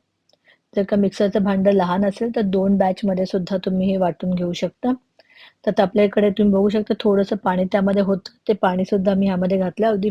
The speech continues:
फार जास्त पाणी घालू नका, नाहीतर मिश्रण फारच पातळ होईल. तर अगदी दोन तीन चमचे पाणी मी फक्त यामध्ये घातलेलं आहे.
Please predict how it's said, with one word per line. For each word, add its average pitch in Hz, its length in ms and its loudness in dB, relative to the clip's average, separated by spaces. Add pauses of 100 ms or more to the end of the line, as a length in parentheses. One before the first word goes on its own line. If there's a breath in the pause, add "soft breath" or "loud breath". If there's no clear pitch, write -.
फार 196 240 0
जास्त 175 320 -2 (100)
पाणी 208 220 -2
घालू 196 180 -2
नका, 196 240 -2
नाहीतर 214 220 -4
मिश्रण 196 460 -4
फारच 185 360 -2
पातळ 196 320 -2
होईल. 220 160 -4 (440 loud breath)
तर 247 40 4
अगदी 233 220 2
दोन 208 280 2
तीन 226 180 0
चमचे 208 340 -4
पाणी 196 320 -4
मी 202 220 0
फक्त 196 220 -8
यामध्ये 185 340 -2
घातलेलं 180 440 -4
आहे. 185 180 -4